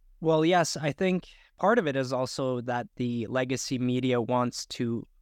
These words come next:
fool Canadians into thinking that it's a minority of the population, these angry conservative people who are out there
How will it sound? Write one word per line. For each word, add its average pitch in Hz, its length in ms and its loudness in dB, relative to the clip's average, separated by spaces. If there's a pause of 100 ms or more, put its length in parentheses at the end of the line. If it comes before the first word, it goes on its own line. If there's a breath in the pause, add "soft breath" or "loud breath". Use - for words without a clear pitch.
(260)
fool 143 540 2 (240)
Canadians 123 760 -2
into 139 300 -4
thinking 131 680 -2 (580)
that 139 180 2
it's 139 340 -2
a 143 200 0
minority 131 960 0 (100)
of 120 460 -4
the 120 220 -2
population, 135 1080 -2
these 117 500 -4
angry 135 760 0
conservative 123 880 -4
people 127 540 -2 (380)
who 143 220 -4
are 135 180 2
out 139 300 2
there 131 580 0